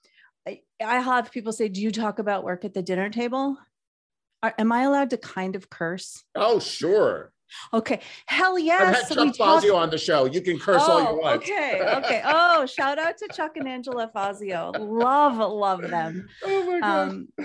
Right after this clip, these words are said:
Speaker 1: Chuck and Angela, love you.
Speaker 2: <laughs>
Speaker 1: Um, so, uh,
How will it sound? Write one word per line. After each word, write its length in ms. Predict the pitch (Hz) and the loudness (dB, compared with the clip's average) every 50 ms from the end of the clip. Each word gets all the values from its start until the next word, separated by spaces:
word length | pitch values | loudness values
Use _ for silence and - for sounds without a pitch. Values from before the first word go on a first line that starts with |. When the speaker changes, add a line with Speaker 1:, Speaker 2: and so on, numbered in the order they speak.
| 247 - - | -12 -10 -8
Speaker 1:
Chuck 240 | 220 277 277 277 - | -6 -4 -4 -2 0
and 80 | 285 302 | 2 2
Angela, 560 | 311 311 302 285 311 294 294 285 285 285 294 | 2 2 2 0 0 -2 -2 -2 -2 -2 -2
love 240 | 294 277 277 285 285 | -2 -2 -2 -2 -2
you. 260 | 277 269 277 269 269 - - - - - | -4 -4 -4 -4 -4 -6 -12 -20 -8 0
Speaker 2:
<laughs> 220 | 285 233 208 - - | 2 2 2 2 2
Speaker 1:
Um, 260 | 262 254 247 - - - - | 0 0 0 -2 -4 -6 -6
so, 400 | 254 - 359 349 320 302 254 - - _ - | -2 2 4 6 6 4 2 -2 -6 _ -12
uh, 60 | 226 | -10